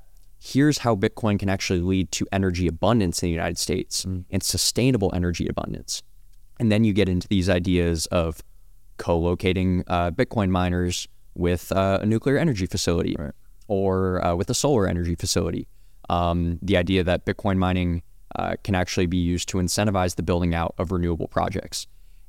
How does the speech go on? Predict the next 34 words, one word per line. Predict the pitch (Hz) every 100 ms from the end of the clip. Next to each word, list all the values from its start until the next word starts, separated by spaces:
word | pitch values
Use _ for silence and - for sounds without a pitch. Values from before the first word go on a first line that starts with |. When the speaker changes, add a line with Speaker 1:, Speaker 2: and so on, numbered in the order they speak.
| -
Speaker 1:
And | 98 95 87
the | 82
final | 110 143
piece | - 101
that | 95
I |
wanna | 90 90
hit | 95
on | 87 90
here | 90 85 82 -
that | - 85
I, | 85 85
uh, | 82 - - - - -
I |
think | - 95
is | 87
very | 92 104 107
important, | 87 92 90 92 -
and | 95
I've | 90
realized | 87 95 95 90 -
that | 87 82 - - -
even | 113 113 104
the |
folks | - 104 -
in | 95
D | 92
C | 90 - 98
who | 87 92
work | 90 95 95
on | 87
energy | 92 92 87
environmental | 87 90 90 85 95
issues, | 104 - 131 139 -